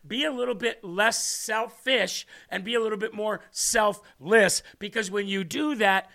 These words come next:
you show how godly you are. That is the kind of stuff that I'm talking about when I say help people more this year. Then your life will be more meaningful, folks. And God will show you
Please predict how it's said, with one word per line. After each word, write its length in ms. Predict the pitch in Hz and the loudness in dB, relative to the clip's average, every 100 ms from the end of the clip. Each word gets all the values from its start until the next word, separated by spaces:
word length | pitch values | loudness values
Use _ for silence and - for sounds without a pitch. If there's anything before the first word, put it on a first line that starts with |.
| _ | _
you 240 | 151 208 226 | -10 -8 -4
show 440 | - - 226 202 | -4 0 2 2
how 200 | 180 180 | 2 -4
godly 500 | 151 175 185 170 160 | 0 2 4 2 -6
you 220 | 143 135 | -6 -8
are. 220 | 110 92 - _ _ _ | -8 -10 -16 _ _ _
That 360 | 131 185 233 - | 0 4 6 2
is 120 | 190 | -6
the 80 | 185 | -4
kind 240 | 202 190 | -2 -2
of 80 | 180 | -2
stuff 240 | - 180 - | -2 -4 -4
that 80 | 156 | -8
I'm 120 | 151 | -2
talking 320 | 165 165 165 | 0 0 -4
about 180 | 147 147 | -6 -6
when 120 | 147 | -6
I 100 | 147 | -4
say 260 | - 147 127 _ _ | -4 -4 -6 _ _
help 500 | - 220 220 - - | 8 8 8 -8 -12
people 320 | 175 156 165 | -12 -8 -8
more 360 | 160 147 135 - _ _ | -6 -6 -8 -12 _ _
this 260 | 147 175 - | -4 -4 -2
year. 280 | 165 113 - _ _ _ _ _ _ _ _ _ _ _ _ _ | -2 -4 -8 _ _ _ _ _ _ _ _ _ _ _ _ _
Then 180 | 180 254 | -4 0
your 140 | 220 | 2
life 280 | 185 214 240 | 2 2 0
will 100 | 196 | -6
be 160 | 180 190 | -6 -8
more 520 | 165 190 220 214 - - | -6 -2 -2 -2 -8 -18
meaningful, 680 | 156 175 240 254 202 151 135 | -10 -6 -4 -4 -6 -8 -10
folks. 540 | - 131 170 - - - _ _ _ _ _ _ _ - | -6 -6 -6 -10 -14 -16 _ _ _ _ _ _ _ -4
And 240 | 202 208 160 | -2 -2 0
God 500 | 196 220 233 240 220 _ | 4 8 8 6 0 _
will 240 | 156 202 202 | -2 0 0
show 520 | - - 226 247 277 | -2 -2 2 4 2
you 400 | 202 180 170 | 0 0 0